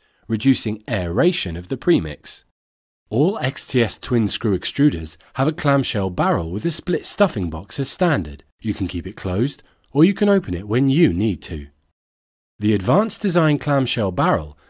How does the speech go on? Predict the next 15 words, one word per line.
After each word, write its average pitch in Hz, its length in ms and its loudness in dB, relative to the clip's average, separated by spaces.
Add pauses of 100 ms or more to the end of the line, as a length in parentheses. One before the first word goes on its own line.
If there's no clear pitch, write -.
has 104 140 -4
been 104 180 0
refined 123 460 2
by 85 160 -4
Extrutech, - 600 -10 (440)
with 95 140 -2
independent 139 560 0
opening 156 420 2
of 87 140 -4
both 90 240 -2
the - 60 -20
top - 360 -2
and 170 260 -2
bottom 185 300 0
halves, 110 500 -2